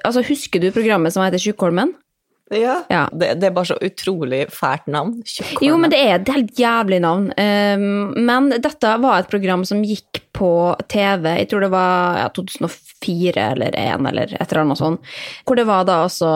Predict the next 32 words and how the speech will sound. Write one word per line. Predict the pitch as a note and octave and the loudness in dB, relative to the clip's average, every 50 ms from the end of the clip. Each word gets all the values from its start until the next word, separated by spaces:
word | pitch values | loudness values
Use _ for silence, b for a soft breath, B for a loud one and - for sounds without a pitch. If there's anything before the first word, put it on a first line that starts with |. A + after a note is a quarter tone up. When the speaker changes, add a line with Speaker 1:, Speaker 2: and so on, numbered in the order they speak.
| D#3 D#3+ D#3+ E3 E3 | 2 2 2 2 0
Speaker 1:
mennesker | D#3+ E3 E3 D#3+ - - F3+ F#3 F#3 G3+ G#3 G3+ - - - C4 F#4 | 0 -2 -2 -2 -2 -2 -2 0 0 0 -2 -2 -4 -2 -2 -2 0
som | F4+ E4 C4 | 0 0 -2
skulle | - - G#3 F3+ E3+ | 0 0 -2 -2 -2
slankes, | - F3 E3 E3 - - A#2 B2+ B2+ | 0 0 -2 -2 -2 -4 -4 -2 -2
og | F3 F#3 | 0 2
det | G3+ | 2
er | A3+ B3+ A3 | 2 2 2
jo | F#3 E3+ | 0 0
fort-, | - - - - F#3+ F3 - _ | -4 -10 -6 -4 -4 -4 -4 _
det | - G3 F#3+ | -2 -2 0
driver | F#3+ A3+ A#3 F3+ | 2 2 2 2
man | E3+ D#3 D#3 | 2 2 0
jo | E3 | 0
fortsatt | - E3 - - C3+ C#3 - | 0 -2 -4 -4 -6 -4 -2
med, | D3 D#3 E3 D#3+ | 0 0 0 0
Biggest | E3 D#3 C#3+ D3+ - - | 0 -2 -2 -2 -2 -2
Loser | C#3+ C#3+ - - C#3+ | -2 -2 0 -2 -4
og | C#3 | -2
sånn | D#3+ D3 D3+ D3+ | -2 -2 0 0
i | D3 C#3 | 0 0
U | C3+ | 0
S | D3+ - - | 0 0 0
A, | F#3 G#3 G#3 F#3+ | 0 0 2 0
og | F3+ F3+ | 0 0
det | F#3 F3+ F3+ | 0 0 0
har | F3 E3+ | 0 -2
vi | E3 | 0
holdt | F3 E3+ E3+ - | -2 -2 -4 -2
på | - | -2
med | C#3+ D#3 D#3 | -2 0 0
her | D#3 D3+ | 0 -2
også. | D3+ - F#3 G#3 | -2 -2 -2 -2